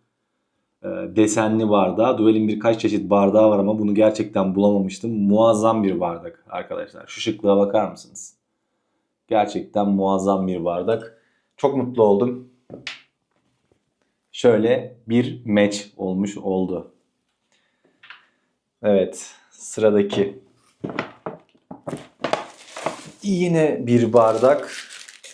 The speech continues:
Anladığım kadarıyla evet. Bu da bir bardak. Allah'ım. <laughs>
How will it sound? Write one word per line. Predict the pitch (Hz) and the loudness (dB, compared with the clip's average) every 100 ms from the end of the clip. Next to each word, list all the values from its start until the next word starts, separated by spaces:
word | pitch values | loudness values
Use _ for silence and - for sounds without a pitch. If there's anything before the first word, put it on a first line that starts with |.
| - - - - - - - - - - - - - - - | -20 -20 -20 -18 -18 -18 -18 -12 -10 -10 -10 -10 -12 -12 -2
Anladığım | 113 101 92 87 90 - | 0 0 -2 -4 -4 -2
kadarıyla | 92 92 90 104 | -2 0 -2 2
evet. | 117 95 - - - | 2 2 -2 -6 -6
Bu | 113 | 0
da | 110 | 2
bir | 101 95 | 2 2
bardak. | 95 90 92 131 - - - - - - - - - - - - - - _ - - - - - - - _ _ - _ _ - _ - _ _ _ _ | 2 2 2 2 0 -8 -10 -10 -12 -14 -20 -20 -20 -16 -12 -12 -14 -20 _ -16 -14 -14 -16 -16 -18 -20 _ _ -20 _ _ -20 _ -20 _ _ _ _
Allah'ım. | 117 123 135 131 160 160 135 - - - - | 0 2 4 4 4 2 0 -6 -14 -8 -2
<laughs> | 196 - 196 - | -2 0 -4 0